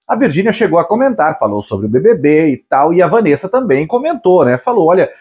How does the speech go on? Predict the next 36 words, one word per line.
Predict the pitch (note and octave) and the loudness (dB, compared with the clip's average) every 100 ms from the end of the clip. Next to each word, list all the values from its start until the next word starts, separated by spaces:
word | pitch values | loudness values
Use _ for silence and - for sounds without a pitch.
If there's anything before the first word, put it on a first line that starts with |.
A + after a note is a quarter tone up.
| _ | _
lá | A#2+ E3 | -4 -4
tudo | F#3 F#3+ | -2 0
é | F#3+ | 2
muito | G3+ A#3 | 0 -2
intenso, | A3 - B2+ F3+ D#3 - A#2+ | -6 -4 0 0 -2 -4 -2
tudo | D#3+ | 0
é | |
muito | E3+ F3+ | 0 -2
forte, | - - A#2 D#3+ D3+ - | -6 -2 0 0 -2 -6
tudo | D#3 D3+ | -2 0
é | |
muito | D#3 | 0
pesado, | - D#3+ G#2+ G#2+ D#3 F3 D3+ D#3+ - - - - | 0 0 0 -2 0 0 0 -2 -2 -20 -12 -2
e | F3 E3+ D#3 - | 2 2 0 -2
quatro | D#3+ A#3 C4 A#3+ C#3+ | -2 0 0 0 0
dias | D3+ B3 G#3+ | 2 2 2
que | G3+ | 0
eu | |
tava | G3 F3+ E3 | 0 0 0
na | D3+ | -2
casa | - D3+ F3+ F#3 | -2 0 0 0
parecia | F3 D#3 - F#3 | 0 -2 0 -2
que | D#3 | 2
já | F3 | 2
era | F3+ | 4
um | A3 | 2
mês, | D#3+ F3+ A3+ F#3+ - | 2 2 2 0 -2
porque | D3+ C#3 | -6 -4
tudo | - G#3 G3+ | -2 0 0
é | |
muito | F#3+ G#3+ G#3+ - _ - | 2 0 -2 -8 _ -8
vivido, | C3 F3+ G#2+ A#2 C4+ B3+ D3+ F3 C#3+ - - _ | -2 -2 -2 2 2 2 0 0 -2 -6 -20 _
tudo | G#3+ G#3+ | -2 0
acontece | A3 G#3 D3 G3 G#3 G3 | 0 -2 0 -2 0 -2
muito | F3+ F#3+ C#3+ | 0 0 -2
rápido." | A2+ C3 A3 A3 F#3+ C#3+ D#3 C#3 C3+ | -2 -2 -2 -2 -2 2 2 2 0